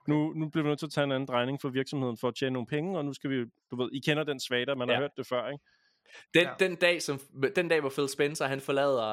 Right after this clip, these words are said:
Speaker 2: øh, Xbox, der er Microsoft på røven. Det tror jeg virkelig. Altså, fordi han
Speaker 1: Enig.
Speaker 2: betyder så meget for dem lige nu.
Speaker 1: Enig. Det er det samme, det er fuldstændig det samme jo med, med Nintendo og sådan noget. Der er bare sådan nogle ikoniske figurer, som, som man bare, altså, sørger for, at tingene kører, som det gør, ikke? Altså,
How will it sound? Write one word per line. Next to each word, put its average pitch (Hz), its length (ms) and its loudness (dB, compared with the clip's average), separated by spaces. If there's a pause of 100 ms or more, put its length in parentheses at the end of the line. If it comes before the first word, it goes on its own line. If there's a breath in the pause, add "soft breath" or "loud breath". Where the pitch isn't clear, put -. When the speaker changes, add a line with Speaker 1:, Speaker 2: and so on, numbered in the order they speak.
(640)
Speaker 2:
øh, 139 140 4
Xbox, - 320 -2
der 135 100 4
er 120 200 2
Microsoft 120 440 -4
på 113 80 -6
røven. 104 260 -2 (140)
Det 127 80 0
tror 131 160 2
jeg 107 100 0
virkelig. 110 280 -4
Altså, 113 160 -8
fordi 123 120 0
han 123 120 0
Speaker 1:
Enig. 120 120 0
Speaker 2:
betyder 131 260 0
så - 280 2
meget 117 260 0
for 123 140 0
dem 117 120 -6
lige 110 120 -4
nu. 127 60 2
Speaker 1:
Enig. 139 180 2
Det 147 60 0
er 135 40 0
det 135 100 0
samme, 151 280 2
det 156 80 -2
er 139 40 -2
fuldstændig 165 300 -4
det 123 80 -8
samme 127 240 2
jo 127 80 -2
med, 110 440 -2
med 120 180 -4
Nintendo 120 440 -2
og 117 80 -2
sådan 120 60 -4
noget. 110 60 0
Der 135 60 4
er 143 100 4
bare 147 180 2
sådan 160 140 -10
nogle 165 120 -10
ikoniske 160 520 -4
figurer, 143 460 -4
som, 127 200 -6
som - 120 -4
man 127 160 0
bare, 117 320 4 (160)
altså, 120 380 2
sørger 131 320 2
for, 127 200 -2
at 120 140 -4
tingene 131 280 -6
kører, 127 300 0
som 123 180 -8
det 113 100 -6
gør, 113 200 2
ikke? 135 140 -2
Altså, 120 280 -2